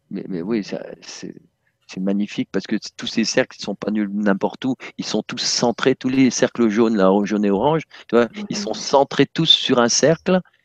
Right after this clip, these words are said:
Speaker 1: et ils sont tous tangents à un autre, un plus grand et un plus petit,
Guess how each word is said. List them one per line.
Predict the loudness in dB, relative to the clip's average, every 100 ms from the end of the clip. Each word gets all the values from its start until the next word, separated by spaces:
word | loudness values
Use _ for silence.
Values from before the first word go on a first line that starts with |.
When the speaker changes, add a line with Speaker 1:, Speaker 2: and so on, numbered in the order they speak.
| _
Speaker 1:
et | 0
ils | 2
sont | 0 -2 -2
tous | -4 -4 -6 -4
tangents | 0 0 0 -2 0
à | 2
un | 4 6
autre, | 4 2
un | 0
plus | 0 -2
grand | 2 4 4 4
et | 4
un | 4 2
plus | -4 -4
petit, | -4 -4 -6 -6